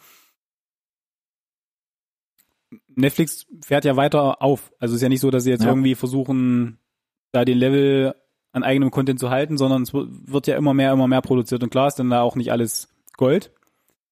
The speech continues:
Speaker 1: aber die, dann macht's im Zweifel halt die Masse,
Speaker 2: Also
Speaker 1: die
Speaker 2: ich
Speaker 1: den
Speaker 2: find's,
Speaker 1: Preis rechtfertigt.
Speaker 2: ich find's vor allem verkraftbar, dass man dann auch so Sachen wie, ähm, Dark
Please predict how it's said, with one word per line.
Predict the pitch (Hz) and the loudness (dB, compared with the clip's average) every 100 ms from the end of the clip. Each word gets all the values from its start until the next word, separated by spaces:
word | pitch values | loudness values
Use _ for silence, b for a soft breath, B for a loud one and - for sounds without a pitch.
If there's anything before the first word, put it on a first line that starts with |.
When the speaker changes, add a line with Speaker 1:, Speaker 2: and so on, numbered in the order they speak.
| _ _ | _ _
Speaker 1:
aber | 120 120 120 117 | 0 2 2 0
die, | 120 120 120 117 | -4 -4 -4 -2
dann | 127 | 0
macht's | 127 - | 0 0
im | 131 | -4
Zweifel | 117 120 117 | -2 0 0
halt | 110 | 0
die | 110 | -2
Masse, | 107 - 95 _ _ _ | -4 -4 -8 _ _ _
Speaker 2:
Also | - 131 | -2 2
Speaker 1:
die | - | 4
Speaker 2:
ich | 117 | 4
Speaker 1:
den | 180 | 2
Speaker 2:
find's, | 120 | 0
Speaker 1:
Preis | 127 120 - | 0 0 -2
rechtfertigt. | - 110 98 - _ | -4 -4 -6 -10 _
Speaker 2:
ich | 156 165 | -4 -2
find's | 170 | -2
vor | - 147 | 0 0
allem | 160 | 0
verkraftbar, | 147 - 151 - 147 147 | -2 -2 -4 0 0 2
dass | 139 135 | 0 -2
man | 135 127 | 0 0
dann | 120 | 0
auch | 117 | 0
so | 131 | 0
Sachen | 120 120 123 110 | 0 0 0 0
wie, | 107 104 104 101 | 2 2 2 2
ähm, | - 104 98 95 95 92 92 107 | 0 2 2 2 0 0 -2 0
Dark | 123 170 - | 0 0 -4